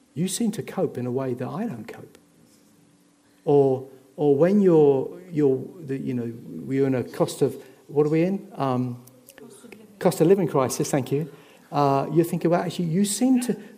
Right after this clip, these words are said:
Speaker 1: be someone who's not lacking hope." Or, or they look at our lives and think, "Is it true for you?" If they see that it's true for you, then they're thinking, "Wow, I'm experiencing truth.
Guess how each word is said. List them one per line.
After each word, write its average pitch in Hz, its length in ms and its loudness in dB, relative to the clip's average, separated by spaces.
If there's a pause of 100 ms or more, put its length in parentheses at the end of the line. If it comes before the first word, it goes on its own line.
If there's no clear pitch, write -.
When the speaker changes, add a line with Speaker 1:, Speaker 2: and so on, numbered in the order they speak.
Speaker 1:
be 180 80 4
someone 180 340 2
who's 165 160 2
not 190 260 2
lacking 170 440 0
hope." 226 400 -6 (1200)
Or, 156 420 6
or 160 260 8
they 175 180 2
look 214 260 0
at 254 80 -4
our 185 160 -6
lives 127 400 -4
and - 100 -14
think, - 360 -6
"Is 180 180 -4
it - 180 -4
true 151 440 -4
for - 240 -10
you?" 147 460 -4 (880)
If - 220 -6
they 240 220 2
see 214 240 0
that 196 120 6
it's 185 160 -2
true 165 260 0
for 151 180 -6
you, 120 240 0
then 185 460 0
they're 151 140 -2
thinking, 113 420 -10
"Wow, - 420 -16 (360)
I'm 165 160 -4
experiencing 180 880 2
truth. - 500 -10